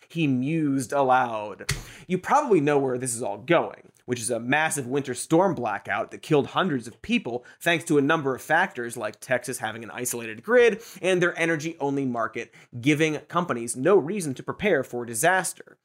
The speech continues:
And as those people were dying, gas companies made eleven billion fucking dollars thanks to that scarcity pricing. What was seen as an embarrassing failure resulting in tragedy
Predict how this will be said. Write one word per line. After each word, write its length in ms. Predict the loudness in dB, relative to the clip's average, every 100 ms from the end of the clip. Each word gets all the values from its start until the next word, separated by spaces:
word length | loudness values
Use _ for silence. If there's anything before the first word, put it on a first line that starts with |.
| _ -8
And 140 | -4
as 260 | 0 0 2
those 200 | 2 2
people 300 | 0 0 -2
were 180 | -6 -2
dying, 580 | 2 4 2 -2 -12 -12 -14 -6
gas 300 | 0 0 0
companies 420 | -2 -4 -6 -2
made 220 | 2 4
eleven 500 | 4 6 6 6 4
billion 380 | 4 4 4 2
fucking 480 | 2 0 2 0 2
dollars 580 | 4 4 2 -2 -6 -8 -12 -6
thanks 260 | 0 0 0
to 140 | 2
that 240 | 2 2
scarcity 500 | -4 2 2 2 -6
pricing. 640 | -4 2 2 2 -4 -12 _ _ _ -6
What 180 | 2 2
was 140 | 2 -2
seen 260 | -2 -2
as 120 | -4 -8
an 140 | -10
embarrassing 680 | -6 -2 2 4 2 2 -2
failure 580 | -2 2 4 4 4 -2
resulting 460 | -2 0 0 -2
in 120 | -6 -4
tragedy 640 | 2 4 4 0 -8